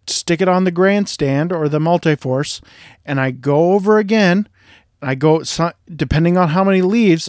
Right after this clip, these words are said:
I might have to go over it several times to suck up as much as I can. Now, granted, the suction isn't that great because you have, uh, gator blades on instead of high lift blades.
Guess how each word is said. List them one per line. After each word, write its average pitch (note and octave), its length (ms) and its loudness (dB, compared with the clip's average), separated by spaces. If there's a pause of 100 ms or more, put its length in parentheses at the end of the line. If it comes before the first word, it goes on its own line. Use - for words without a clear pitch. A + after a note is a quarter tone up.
I D#3 100 -2
might D#3 260 -2
have D3+ 300 -6
to C#3+ 460 -2
go D3+ 240 4
over D3 260 2
it - 140 -10
several G3 560 0
times E3+ 640 -2 (380)
to D3 100 0
suck - 440 0
up F3 200 2
as C3+ 180 -2
much D3 640 0
as E3 160 -2
I D#3 140 2
can. C3+ 440 -2 (440)
Now, C#3+ 320 0 (420)
granted, F3+ 460 2
the D3 100 0
suction F#3 600 0 (100)
isn't F3 320 2
that F#3 240 2
great G3+ 320 2
because D3+ 560 0 (300)
you D3+ 140 0
have, C#3+ 480 0
uh, B2 340 -8
gator A3 320 4
blades C#3+ 360 2
on C3 260 0
instead C#3 560 -2
of C3 280 -2 (220)
high C#3 220 0
lift F3 360 2
blades. B2+ 440 -6